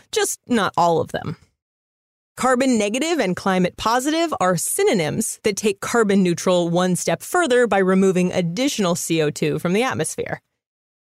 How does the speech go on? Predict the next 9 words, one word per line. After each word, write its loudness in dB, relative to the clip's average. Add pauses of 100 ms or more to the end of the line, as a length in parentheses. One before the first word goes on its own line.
(300)
Climate 2
neutral 0
goes 2
beyond 2
C 0
O 2
two 0
to 0
reduce 0